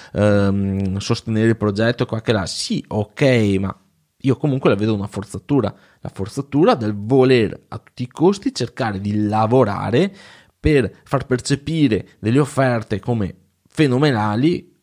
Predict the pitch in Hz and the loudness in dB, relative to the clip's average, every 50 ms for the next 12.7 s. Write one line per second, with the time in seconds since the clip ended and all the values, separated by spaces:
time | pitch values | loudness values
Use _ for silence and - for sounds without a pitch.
0 | _ _ - 165 147 160 175 202 190 - - 135 - - - - 139 156 190 175 | _ _ -6 -2 0 0 0 -2 -2 0 0 0 0 -2 -2 -2 2 2 2 2
1 | - - 143 135 120 107 101 - 117 113 107 110 131 180 196 147 113 101 107 107 | 0 -2 -2 -2 -2 -2 -4 -4 -4 -2 -2 2 2 4 4 4 2 2 0 -4
2 | - 110 107 107 104 104 107 107 101 92 69 65 - - _ _ _ - - - | -4 -4 -4 -2 -2 -2 -4 -4 -4 -6 -6 -8 -10 -12 _ _ _ -10 -4 -2
3 | 165 135 120 120 135 143 143 - - 247 311 320 - - 131 - 123 - 120 127 | 0 0 2 2 2 0 0 0 2 2 2 2 2 -2 -4 -4 -4 -4 -2 0
4 | 143 139 165 123 110 101 101 104 107 123 123 123 113 98 90 95 101 107 110 117 | 0 0 0 0 -2 0 0 0 0 0 2 2 0 0 0 -2 -2 -2 0 0
5 | 131 127 113 - 101 104 104 - - 120 117 113 - - 92 - - - - _ | 0 0 0 -2 -4 -4 -4 -4 -2 -4 -4 -4 -6 -10 -12 -12 -12 -20 -20 _
6 | - - 107 113 117 113 127 127 127 131 127 120 - - 110 - 156 160 147 156 | -10 -6 -2 -2 -2 0 0 0 0 0 0 -2 -2 -4 -2 0 0 2 4 2
7 | 160 151 - 226 233 220 - _ _ _ _ - 117 - 156 156 180 180 127 113 | 2 2 0 0 0 0 -2 _ _ _ _ -6 -2 -2 0 2 2 2 4 4
8 | 131 165 147 131 131 135 135 143 180 175 180 - _ _ - - 120 135 143 143 | 2 4 4 4 4 4 4 4 2 -2 -2 -8 _ _ -6 -2 0 2 4 4
9 | 143 165 175 160 147 127 117 110 113 127 131 143 139 147 147 151 147 143 - - | 4 4 2 0 -2 -2 -2 -2 -2 -2 -2 0 0 0 0 0 -2 -4 -4 -4
10 | 156 139 - 110 107 - 120 135 147 151 135 127 - - 107 - _ _ _ _ | -4 -2 -2 -4 -4 0 0 2 4 4 2 2 0 -4 -8 -8 _ _ _ _
11 | _ - - 160 131 113 139 143 143 143 127 117 113 - - 123 113 113 - 147 | _ -2 0 0 0 2 0 0 0 0 0 -2 -2 -2 -2 -2 -2 -2 -4 -4
12 | 139 139 131 - 113 104 - - 160 156 143 127 117 117 | -2 -2 -4 -4 -8 -8 -2 0 2 2 2 2 0 -2